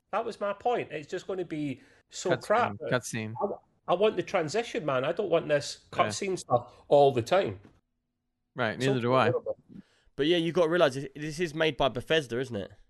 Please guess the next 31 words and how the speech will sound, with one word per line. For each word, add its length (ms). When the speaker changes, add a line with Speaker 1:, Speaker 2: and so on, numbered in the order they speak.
Speaker 1:
Yeah, 500
Speaker 2:
Yeah. 200
Speaker 1:
and 100
they 60
are, 180
Speaker 2:
Yeah. 60
Speaker 1:
they 120
are, 320
they, 60
Speaker 3:
Do 0
you 100
Speaker 1:
they 120
do 0
that 160
Speaker 3:
remember? 180
Speaker 1:
a 240
lot 120
Speaker 3:
Do 60
you 160
Speaker 1:
with 60
Speaker 3:
remember, 640
uh, 320
Skyrim? 960
Every 400
single 300
time 240
you 80
went 120
in 80
a 40
cave, 500